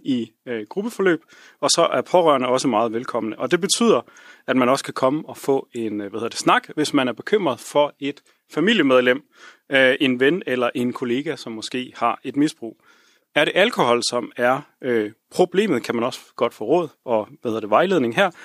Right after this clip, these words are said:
og medarbejderne kan henvise til steder, hvor man kan få behandling for sin afhængighed. Det nære, øh, det trygge, det lokale, det er en væsentlig del af intentionen her med værket.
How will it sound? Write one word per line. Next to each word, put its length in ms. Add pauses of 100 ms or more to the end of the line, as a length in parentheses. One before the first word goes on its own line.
(120)
og 180
medarbejderne 560
kan 160
henvise 340
til 80
steder, 280
hvor 80
man 140
kan 80
få 260 (300)
behandling 420
for 200
sin 200
afhængighed. 480 (1300)
Det 100
nære, 400 (420)
øh, 220
det 100
trygge, 400 (300)
det 100
lokale, 440
det 80
er 40
en 100
væsentlig 340
del 300
af 280
intentionen 720
her 240
med 320
værket. 400